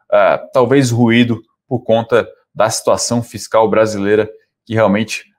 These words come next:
não está em patamares confortáveis. Bom, e no cenário corporativo, o que acabou ditando o ritmo dos negócios foram as notícias do fi-, do final de semana, eh, principalmente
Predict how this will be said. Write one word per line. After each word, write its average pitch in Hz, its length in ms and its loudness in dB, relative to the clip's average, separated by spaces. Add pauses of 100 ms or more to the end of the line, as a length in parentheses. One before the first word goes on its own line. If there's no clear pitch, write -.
(120)
não 120 180 2
está 107 300 0
em 104 40 -4
patamares 98 920 -2 (200)
confortáveis. 98 1120 -2 (160)
Bom, 127 380 0
e 165 80 -14
no 185 60 -8
cenário 156 480 -2
corporativo, 139 840 -2 (260)
o 120 80 -20
que - 140 -8
acabou 147 420 -2
ditando 147 600 0
o - 20 4
ritmo 127 320 -2
dos 117 160 -8
negócios 127 640 -2 (360)
foram 190 200 2
as 185 80 2
notícias 175 440 -4
do 151 80 -12
fi-, - 140 -10
do 123 240 -4
final 135 260 0
de - 80 -12
semana, 131 560 2 (400)
eh, 107 200 2
principalmente 139 840 -2